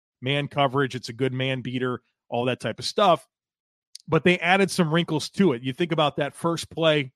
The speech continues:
not the first play, but that big long completion to Khalil Shakir, uh, that got the Bills down,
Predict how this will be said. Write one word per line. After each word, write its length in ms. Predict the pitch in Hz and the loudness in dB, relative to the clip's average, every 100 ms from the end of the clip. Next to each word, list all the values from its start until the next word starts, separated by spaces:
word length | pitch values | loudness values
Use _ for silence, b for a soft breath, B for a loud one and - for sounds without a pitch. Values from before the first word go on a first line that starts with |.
| - | -10
not 140 | 127 | -8
the 80 | - | -8
first 320 | - 131 - | -6 -6 -4
play, 140 | 127 120 | -6 -6
but 140 | 117 | -4
that 180 | 131 - | -2 2
big 160 | 180 | 2
long 360 | 143 147 160 165 | 2 2 2 2
completion 600 | 151 127 165 165 147 135 | -4 -4 -2 -2 -4 -6
to 320 | - 151 143 | 2 2 2
Khalil 340 | - 147 156 151 | 0 0 2 2
Shakir, 540 | 123 - 175 175 123 - _ _ _ _ | -2 -6 0 0 0 -6 _ _ _ _
uh, 100 | 120 | -2
that 160 | 120 123 | 0 2
got 180 | 156 143 | 2 0
the 80 | 131 | 0
Bills 460 | 156 147 135 - - 113 | 2 2 0 -8 -14 0
down, 600 | 147 160 156 143 120 | 4 6 4 2 -6